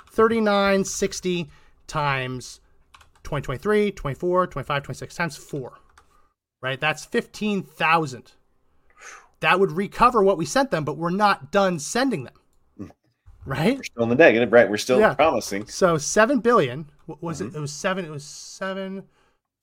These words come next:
Speaker 1: point,
Speaker 2: Point
Speaker 1: what was it? Point two. Seven, two hundred.
Speaker 2: Point, which, you know, it, those point twos when it's a billion is not that much money, you know, just
Speaker 1: So
Speaker 2: saying.
Speaker 1: just to show you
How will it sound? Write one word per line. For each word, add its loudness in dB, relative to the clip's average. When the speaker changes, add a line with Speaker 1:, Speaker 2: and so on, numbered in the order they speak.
Speaker 1:
point, -10
Speaker 2:
Point -4
Speaker 1:
what -14
was -20
it? -20
Point -4
two. -4
Seven, -6
two -20
hundred. -10
Speaker 2:
Point, -16
which, -8
you -2
know, 0
it, -6
those -4
point -4
twos -8
when -10
it's -14
a -10
billion -6
is -16
not -12
that -12
much -20
money, -20
you -18
know, -18
just -14
Speaker 1:
So -12
Speaker 2:
saying. -2
Speaker 1:
just -4
to -4
show 4
you -4